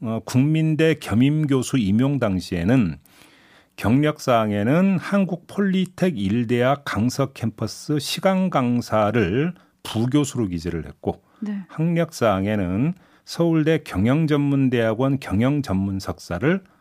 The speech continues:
Speaker 1: 서울대 경영학과 석사로 기재를 했다라는 겁니다.
Speaker 2: 교묘하게 지금 한두 글자씩 계속 틀린데
Speaker 1: 네.
Speaker 2: 사례가 너무 많은 거 아닌가요?
Speaker 1: 자, 이에 대해서 유은혜 교육부 장관이 사실관계를 확인해서 결과를 보고하겠다, 이렇게 답변을 했다고 하는데요. 지극히 원론적인 답변 아니겠습니까?
Speaker 2: 네.
Speaker 1: 근데,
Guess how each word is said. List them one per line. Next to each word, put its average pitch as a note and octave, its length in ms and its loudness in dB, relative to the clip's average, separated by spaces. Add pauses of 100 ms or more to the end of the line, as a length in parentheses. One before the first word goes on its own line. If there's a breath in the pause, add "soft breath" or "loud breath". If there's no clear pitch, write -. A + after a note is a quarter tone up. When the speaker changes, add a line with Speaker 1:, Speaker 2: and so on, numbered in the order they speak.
Speaker 1:
서울대 C3+ 640 -4
경영학과 G2+ 800 -6
석사로 - 680 -6
기재를 E2+ 460 -10
했다라는 F#2 440 -6
겁니다. D#2+ 380 -18 (720 soft breath)
Speaker 2:
교묘하게 C#4 440 4
지금 A3 200 -2
한두 E4 240 0
글자씩 C4+ 320 -4
계속 G#3 240 -4
틀린데 C4 580 0
Speaker 1:
네. G2 80 2 (180)
Speaker 2:
사례가 F#4+ 380 -2
너무 G#3+ 180 2
많은 G3+ 280 2
거 A3 80 0
아닌가요? D#3+ 500 -4 (100)
Speaker 1:
자, - 220 -2
이에 E3 300 4
대해서 E3 500 4
유은혜 D3 460 4
교육부 B2+ 380 0
장관이 G2+ 680 0
사실관계를 C3+ 920 -2
확인해서 A#2 540 -4
결과를 G2+ 460 -4
보고하겠다, F#2 680 -4
이렇게 E2 200 -6
답변을 F#2 420 -4
했다고 G2 400 -4
하는데요. E2+ 320 -6
지극히 G2 480 -4
원론적인 F#2 460 -2
답변 F2 300 -6
아니겠습니까? D#2+ 760 -8
Speaker 2:
네. G#3 380 -4
Speaker 1:
근데, G#2+ 760 2